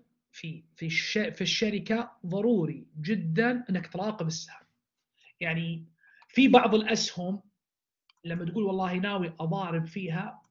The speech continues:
أقول لك يعني زي ما تقول نام وأنت مرتاح، زي ما يقولون. في شركات لا أكرم، يعني لابد إنك تكون نوعا ما مركز صح، من ضمنها شركة باع عظيم. لأنه بعض الشركات هذه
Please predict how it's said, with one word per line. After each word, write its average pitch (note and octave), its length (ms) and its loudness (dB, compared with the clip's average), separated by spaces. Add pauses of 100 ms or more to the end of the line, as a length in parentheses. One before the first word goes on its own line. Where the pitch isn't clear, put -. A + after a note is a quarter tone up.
(160)
أقول C4 240 -2
لك - 260 -2
يعني G#3+ 460 4 (280)
زي A3 140 8
ما A3+ 60 8
تقول G#3+ 260 6
نام A#3+ 280 8
وأنت G#3+ 240 6
مرتاح، - 760 -2 (440)
زي E3+ 140 -2
ما E3+ 80 -2
يقولون. E3 420 -2 (360)
في C4+ 240 2
شركات A#3 720 0
لا - 240 -4 (120)
أكرم، - 240 -16 (100)
يعني D3+ 200 -4
لابد F#3+ 480 2
إنك F3+ 260 -2
تكون G#3 720 2
نوعا F3 460 0
ما G3 720 2 (680)
مركز E3 720 -2
صح، A3 260 2
من E4 100 2
ضمنها C4 300 4
شركة B3 300 2
باع F#3 300 0
عظيم. E3+ 260 -2 (400)
لأنه G#3+ 140 4
بعض C4+ 200 4
الشركات G#3+ 680 2
هذه E3 540 0